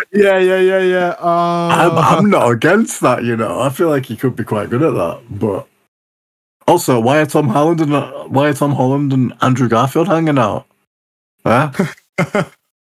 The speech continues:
Speaker 1: I, I
Speaker 2: Anyway.
Speaker 1: don't know. I, I ain't gonna say nothing, man. I ain't gonna say nothing. I'll just, I'll leave that to, to your thoughts and your speculation.
Speaker 2: They, they haven't been hanging out before this film, so why are they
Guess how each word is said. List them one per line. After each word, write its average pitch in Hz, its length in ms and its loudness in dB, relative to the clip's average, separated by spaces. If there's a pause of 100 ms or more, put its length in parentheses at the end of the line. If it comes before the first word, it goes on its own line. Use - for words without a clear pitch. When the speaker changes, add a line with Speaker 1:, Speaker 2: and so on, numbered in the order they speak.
Speaker 1:
I, 190 560 -2 (1600)
I 143 160 -2 (100)
Speaker 2:
Anyway. 117 180 2
Speaker 1:
don't 214 140 2
know. 220 180 2 (440)
I, 147 140 -2
I 156 200 0
ain't 220 100 -6
gonna 220 160 -2
say 214 260 0
nothing, 180 400 -4
man. 151 260 -2
I 139 180 -2
ain't 156 100 -8
gonna 147 160 -2
say 139 220 -2
nothing. 117 420 -4
I'll 113 140 0
just, 120 220 -8
I'll 131 220 0
leave 139 200 -2
that 131 240 -2
to, 120 280 -2
to 123 140 -4
your 117 180 0
thoughts 110 420 -4
and 104 80 -12
your 98 120 -8
speculation. 113 480 -2
Speaker 2:
They, 143 240 0
they 156 40 4
haven't 170 160 2
been 151 140 2
hanging 143 340 2
out 139 180 2
before 139 440 2
this 165 180 0
film, 143 400 0
so 170 180 0
why 165 120 4
are 175 80 2
they 180 80 0